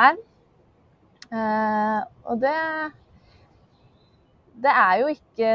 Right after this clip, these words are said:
sånn nødvendigvis andre steder. Altså, jeg er i Marokko akkurat nå, og <laughs> det er sånn,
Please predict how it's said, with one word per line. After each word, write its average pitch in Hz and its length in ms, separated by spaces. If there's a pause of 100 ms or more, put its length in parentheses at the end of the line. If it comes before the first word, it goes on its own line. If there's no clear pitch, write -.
(140)
sånn 202 240 (240)
nødvendigvis 196 580
andre 175 300
steder. 220 480 (100)
Altså, 233 380 (500)
jeg 220 80
er 214 140
i 208 80
Marokko 190 560
akkurat 190 260
nå, 247 100 (540)
og 233 460 (240)
<laughs> - 420
det 294 80
er 285 80
sånn, 294 160